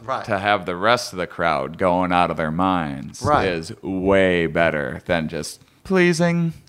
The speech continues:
Speaker 2: everybody, you know, and, like, a couple people are maybe rolling their eyes because it's a little lame or whatever, but they're sitting there politely.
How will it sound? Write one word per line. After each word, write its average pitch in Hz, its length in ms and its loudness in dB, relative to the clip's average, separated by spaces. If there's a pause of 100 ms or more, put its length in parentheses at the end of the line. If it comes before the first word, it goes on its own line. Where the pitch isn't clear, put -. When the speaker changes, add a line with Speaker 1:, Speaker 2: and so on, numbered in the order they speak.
Speaker 2:
everybody, 113 800 4
you 113 160 0
know, 110 360 4
and, 107 100 0
like, 110 200 0
a 120 40 -12
couple 135 280 0
people 120 320 -2
are 117 80 4
maybe 113 280 2
rolling 110 420 4
their 107 160 2
eyes 104 340 4
because 101 320 -4
it's 101 160 -4
a 107 60 2
little 101 340 4
lame 98 340 2
or 98 120 4
whatever, 98 340 4
but 104 180 0
they're 104 160 4
sitting 98 420 0
there 95 160 4
politely. 87 720 2